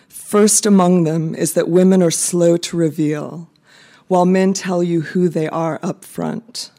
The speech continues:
For example, if you are a few days into getting to know a man and he tells you he's loath to have children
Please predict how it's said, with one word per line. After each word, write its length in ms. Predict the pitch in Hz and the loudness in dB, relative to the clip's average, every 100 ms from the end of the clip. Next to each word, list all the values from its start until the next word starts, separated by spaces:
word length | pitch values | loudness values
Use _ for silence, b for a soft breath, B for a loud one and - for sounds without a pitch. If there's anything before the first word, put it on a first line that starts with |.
| _ _ b b b b b | _ _ b b b b b
For 240 | - 202 | 0 2
example, 720 | 185 170 185 185 180 - - | 4 2 2 2 0 -4 -4
if 140 | - - | -6 0
you 120 | 180 | 2
are 60 | 170 | 2
a 40 | |
few 300 | 170 - 202 | 2 -2 0
days 260 | 190 180 170 | 2 0 0
into 220 | 165 156 | -2 -2
getting 280 | 156 160 156 | -2 -2 -2
to 140 | - | -2
know 220 | 151 156 156 | -2 0 -2
a 60 | |
man 520 | 135 - - - - 170 B B B | -4 -10 -12 -12 -12 -14 B B B
and 120 | 170 | 2
he 80 | 165 | 2
tells 460 | 165 180 170 165 | 0 -2 0 0
you 80 | 170 | -2
he's 200 | 156 156 | -2 -2
loath 460 | 147 156 156 160 156 | 0 4 4 4 0
to 120 | 160 | -8
have 220 | 156 151 | -8 -8
children 720 | - 151 151 147 143 139 147 | -8 -6 -6 -6 -8 -8 -10